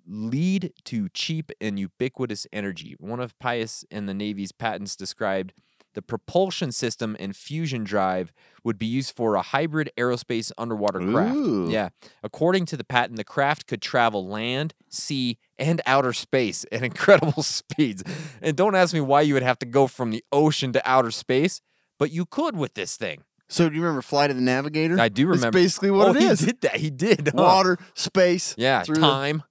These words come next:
Speaker 2: <laughs>
Speaker 1: <laughs> All of it. Um, other patents invented by Pius and
Speaker 2: Wow.
Speaker 1: filed by the Navy include a high-temperature superconductor,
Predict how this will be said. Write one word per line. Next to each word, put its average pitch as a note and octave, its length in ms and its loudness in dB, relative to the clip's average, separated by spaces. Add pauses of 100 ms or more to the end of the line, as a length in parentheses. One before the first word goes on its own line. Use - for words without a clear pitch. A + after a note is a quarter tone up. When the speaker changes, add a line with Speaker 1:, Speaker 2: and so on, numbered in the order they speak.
Speaker 2:
<laughs> - 220 0 (240)
Speaker 1:
<laughs> - 320 -4
All D#3 320 0
of A2+ 60 -6
it. G#2 120 -6 (560)
Um, B2+ 460 4 (320)
other E3 280 4
patents A2+ 440 -2
invented G#2+ 380 -2
by G2 100 2
Pius G2+ 540 -2 (340)
and G2+ 360 -6 (100)
Speaker 2:
Wow. G#2+ 340 -4
Speaker 1:
filed C#3+ 300 4
by B2 140 2
the A2 100 -2
Navy A2 340 -4
include G#2 360 -4
a F2+ 40 -2
high-temperature C#3 840 -6
superconductor, B2 880 -6